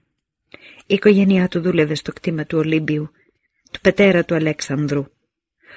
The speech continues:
ο οποίος συγγένευε με το Διηνέκη από τη γυναίκα του, την Αρέτη. Ο ίδιος ο Δέκτονας ήταν ένας μόθακας, νόθος γιος όπως έλεγαν οι φήμες,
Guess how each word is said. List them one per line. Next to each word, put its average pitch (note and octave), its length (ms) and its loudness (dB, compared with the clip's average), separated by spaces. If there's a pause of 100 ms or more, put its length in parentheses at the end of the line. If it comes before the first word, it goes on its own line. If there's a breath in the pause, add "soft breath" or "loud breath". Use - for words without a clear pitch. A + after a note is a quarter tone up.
(120)
ο F3 100 4
οποίος E3+ 760 4
συγγένευε F#3 560 2
με D#3+ 140 2
το E3 120 2
Διηνέκη D#3+ 680 0
από C#3 160 0
τη D#3 100 -4
γυναίκα D3 420 -4
του, - 240 -12 (580)
την E3+ 160 0
Αρέτη. D#3+ 560 -2 (1300)
Ο F3+ 60 2
ίδιος A#3+ 380 4
ο B3 60 2
Δέκτονας E3+ 520 -4
ήταν D#3+ 220 -4
ένας D#3 240 -4
μόθακας, C3+ 720 -6 (640)
νόθος E3+ 380 0
γιος C3+ 240 -2
όπως - 260 -6
έλεγαν D3 340 -2
οι D#3 80 -2
φήμες, C#3+ 460 -4